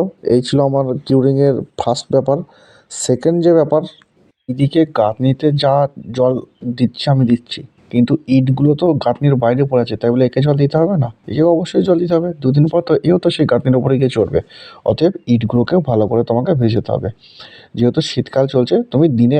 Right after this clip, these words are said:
একবার ভেজাও বা দুদিনে একবার ভেজাও, কিন্তু ভালো করে ভেজাতে হবে। আচ্ছা,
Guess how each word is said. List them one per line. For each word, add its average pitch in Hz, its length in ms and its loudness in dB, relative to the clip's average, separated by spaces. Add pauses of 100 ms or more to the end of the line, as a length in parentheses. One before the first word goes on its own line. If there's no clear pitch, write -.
(120)
একবার 127 280 0
ভেজাও 156 360 0
বা 147 160 -2
দুদিনে 123 460 0
একবার 147 200 2
ভেজাও, 151 300 0 (340)
কিন্তু 180 180 2
ভালো 117 220 0
করে 117 160 2
ভেজাতে 113 360 -2
হবে। 139 160 -4 (300)
আচ্ছা, - 260 -4